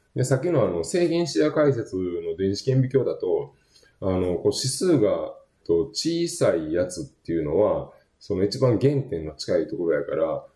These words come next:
あの、面間隔が、えー、大きいっていう感じですかね。あの、X線解説もそうですよね。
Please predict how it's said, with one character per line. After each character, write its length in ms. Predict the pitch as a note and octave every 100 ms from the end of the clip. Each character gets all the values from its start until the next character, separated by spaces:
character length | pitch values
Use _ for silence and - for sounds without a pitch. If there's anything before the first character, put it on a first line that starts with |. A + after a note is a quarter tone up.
| _ _ -
あ 160 | E2
の、 520 | E2 D#2 D#2 D2 D2
面 280 | E2+ C3+ D3
間 240 | D3 B2 G2
隔 320 | F2 - -
が、 460 | D2 C#2+ C#2 - - _ _ -
え 320 | D2 D2+ C#2+
ー、 60 | -
大 220 | A#2 G#2+
き 220 | - C#2+
い 20 | C#2
っ 280 | - _
て 60 | -
い 160 | - D2+
う 60 |
感 180 | - D2+
じ 60 | C#2
で 80 |
す 80 | C2+
か 80 | E2+
ね。 240 | F#2 D#2 -
あ 40 |
の、 200 | F2 F2
X 320 | G#2+ - A#2+
線 220 | C3+ C3
解 120 | C3+ C3+
説 220 | F#2+ -
も 80 | C#2
そ 140 | G2
う 20 |
で 60 | E2
す 160 | -
よ 20 | F#2
ね。 180 | A#2+